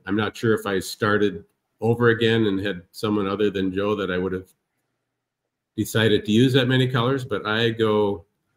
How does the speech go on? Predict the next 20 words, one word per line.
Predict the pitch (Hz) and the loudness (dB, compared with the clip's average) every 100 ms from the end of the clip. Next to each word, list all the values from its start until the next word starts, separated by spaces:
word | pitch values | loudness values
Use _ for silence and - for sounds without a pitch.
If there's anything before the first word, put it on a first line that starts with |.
| _ _ _ _ | _ _ _ _
from | 98 95 87 87 85 | -4 -2 -2 -4 -10
white | 85 107 131 131 - _ _ | -6 0 0 -2 -14 _ _
to | - | -14
cad | 87 113 107 101 | -10 -4 -4 -2
yellow | 101 95 | -4 -4
light, | 92 107 156 - _ _ _ | -4 -4 -4 -6 _ _ _
cad | 92 85 92 | -8 -8 -4
yellow, | 110 127 139 147 - _ _ _ | -4 -2 -4 -6 -12 _ _ _
cad | 92 85 - | -8 -8 -8
orange, | 104 123 135 135 | -4 -2 -4 -6
cad | - 87 | -10 -10
scarlet, | - - 98 117 120 - | -12 -8 -4 -4 -6 -10
cad | 92 82 | -12 -10
red. | 87 104 117 117 _ _ - - _ _ _ _ _ _ _ _ | -6 -6 -6 -10 _ _ -20 -20 _ _ _ _ _ _ _ _
So | _ 95 | _ -6
those | 95 131 | 2 4
are | 139 | 6
the | 123 | 6
warm | 113 123 135 120 | 4 6 4 4
colors, | 104 92 95 92 | 0 -2 -4 -8